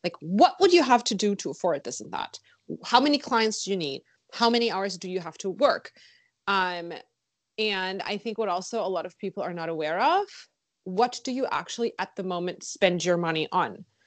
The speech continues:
Do you smoke? That's a question that I ask a lot of people, 'cause honestly, I, I mean, that might sound really mean from a person who's, like, in fitness and doesn't do all these things, but still,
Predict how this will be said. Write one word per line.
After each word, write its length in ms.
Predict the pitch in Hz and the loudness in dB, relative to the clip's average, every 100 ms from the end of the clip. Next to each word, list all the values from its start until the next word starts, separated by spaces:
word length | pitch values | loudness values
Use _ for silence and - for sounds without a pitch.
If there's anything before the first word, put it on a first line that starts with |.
| _ _ | _ _
Do 80 | 180 | -2
you 80 | 160 | -2
smoke? 480 | - 151 151 285 - _ _ | -2 0 0 0 -4 _ _
That's 260 | 175 170 - | 4 4 0
a 40 | - | -4
question 440 | 190 180 - 185 | 0 0 0 0
that 120 | 180 | 2
I 40 | 175 | 2
ask 340 | 151 170 - | 2 -2 -4
a 40 | |
lot 200 | 165 165 | -2 -2
of 120 | 165 - | -4 -6
people, 360 | 311 311 190 175 | -4 0 0 0
'cause 180 | 196 | -4
honestly, 720 | 180 - 233 294 - 170 175 - | -6 -4 -2 -4 -4 -4 -2 -2
I, 100 | 180 202 | -4 -2
I 60 | |
mean, 140 | 220 220 | 0 2
that 180 | 196 185 | 2 2
might 220 | 214 - | 0 0
sound 340 | 226 202 196 - _ _ _ | -2 0 -2 -6 _ _ _
really 340 | 214 214 196 | 2 4 2
mean 380 | 185 285 339 320 | 0 0 2 0
from 160 | - 196 | -2 -6
a 40 | 185 | -6
person 380 | 220 190 208 180 | -4 -4 -4 -4
who's, 160 | 180 | -2
like, 180 | 170 156 | -2 -2
in 140 | 170 156 | -4 -4
fitness 520 | - - 208 208 202 | -4 -2 0 0 -2
and 120 | 143 | 0
doesn't 280 | 196 208 220 | 2 2 2
do 120 | 214 | 0
all 120 | 190 208 | 2 2
these 220 | 202 - | 0 0
things, 280 | 190 190 - | -2 -2 -2
but 160 | 277 | -4
still, 420 | - 330 170 143 | 2 6 6 6